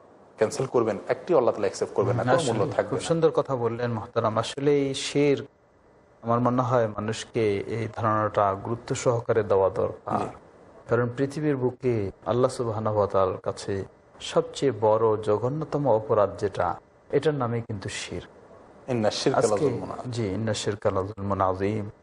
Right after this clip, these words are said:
Speaker 2: আল্লাহ বলছেন যে শিরক হলো মহা জুলম, মহা অন্যায়, অপরাধ।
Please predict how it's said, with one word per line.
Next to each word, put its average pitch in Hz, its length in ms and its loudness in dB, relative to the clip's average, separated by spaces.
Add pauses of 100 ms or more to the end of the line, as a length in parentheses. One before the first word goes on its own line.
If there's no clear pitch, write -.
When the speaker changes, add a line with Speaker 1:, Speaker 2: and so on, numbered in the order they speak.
(100)
Speaker 2:
আল্লাহ 104 240 2
বলছেন 101 380 -4
যে 95 100 -4
শিরক 101 340 -2
হলো 113 280 -4
মহা 101 380 2
জুলম, 98 300 -4 (180)
মহা 101 220 2
অন্যায়, 92 540 0
অপরাধ। - 420 -6